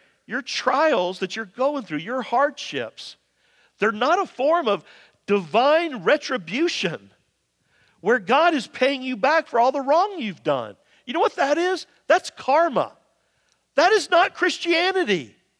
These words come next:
Jesus, listen to me, Jesus took your punishment on the cross. That's why Paul could say in Romans eight one, "So now there is no condemnation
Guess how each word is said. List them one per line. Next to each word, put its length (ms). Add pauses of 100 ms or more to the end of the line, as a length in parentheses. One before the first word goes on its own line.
(1300)
Jesus, 920
listen 260
to 80
me, 220 (260)
Jesus 760
took 320 (180)
your 260
punishment 680 (260)
on 220
the 80
cross. 840 (1200)
That's 180
why 160
Paul 300
could 180
say 160
in 80
Romans 340
eight 200
one, 340 (200)
"So 360
now 720 (200)
there 160
is 160
no 280
condemnation 840